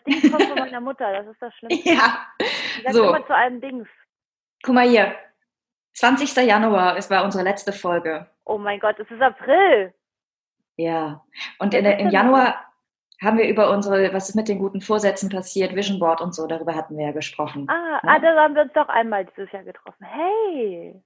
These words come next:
Speaker 1: cool. Wir haben uns dazwischen ja auch, wir haben uns dazwischen auch nur einmal in Real Life gesehen, wo wir einfach nicht aufgenommen haben, sondern Honigmasken im Gesicht hatten.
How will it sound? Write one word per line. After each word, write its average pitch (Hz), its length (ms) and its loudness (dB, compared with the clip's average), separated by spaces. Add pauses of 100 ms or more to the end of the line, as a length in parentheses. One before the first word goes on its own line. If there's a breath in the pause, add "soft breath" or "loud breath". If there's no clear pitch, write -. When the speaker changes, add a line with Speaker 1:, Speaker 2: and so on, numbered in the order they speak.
(260)
Speaker 1:
cool. 320 420 -10 (240)
Wir 240 100 6
haben 294 80 6
uns 339 100 2 (120)
dazwischen 349 240 0
ja 277 200 10
auch, 302 120 0
wir 269 60 6
haben 247 140 2
uns 254 120 -2
dazwischen 254 440 -2
auch - 160 4
nur 254 260 -2
einmal 247 360 2
in 220 200 -4
Real 196 180 -2
Life 254 300 4
gesehen, 277 320 -2
wo 269 140 0
wir 254 80 6
einfach 233 260 0
nicht 233 260 -2
aufgenommen 185 560 -2
haben, 196 240 -2
sondern 233 300 2
Honigmasken 190 640 0
im 175 160 -10
Gesicht 165 340 -10
hatten. - 240 -18